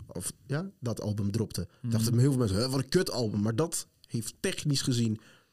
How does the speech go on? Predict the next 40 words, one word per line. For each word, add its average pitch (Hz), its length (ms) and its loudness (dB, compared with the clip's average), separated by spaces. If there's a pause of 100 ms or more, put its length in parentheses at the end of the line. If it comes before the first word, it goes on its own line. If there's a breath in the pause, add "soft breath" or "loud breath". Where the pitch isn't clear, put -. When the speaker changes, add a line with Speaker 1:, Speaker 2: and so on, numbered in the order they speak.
(180 loud breath)
Speaker 1:
de 117 100 -4
hele 120 460 2
rap 147 300 -2
scene 113 460 2 (1160 soft breath)
veranderd. 139 800 0 (1300)
Speaker 2:
Hm. 113 200 0 (300)
Speaker 1:
Snap - 260 -4
je? 135 180 0 (160 loud breath)
Speaker 2:
Ja, 110 120 -8
ja. 104 140 -4
Speaker 1:
En 131 420 2 (240)
kijk, 123 260 0
ik 135 200 -2
vond 151 200 2
Drake 143 240 2
altijd 139 180 0
heel 127 200 2
cringe, 131 460 0 (120)
f-, - 160 -8
die, 110 480 -2
dat 104 220 -2
zingend 117 440 2
rappen 107 400 0
en 104 100 0
zo. 101 220 0
Het, 95 200 -4
het, 101 300 -8
I 90 220 -2
don't 107 220 0
like 107 240 0
that. 98 180 -4
Maar 104 280 -2 (800)
Kanye 175 360 0
begon 117 320 -2
daar 131 120 -2
eigenlijk - 420 -8
mee, - 180 -6
als - 140 -6
je - 60 -4
daar 92 260 -4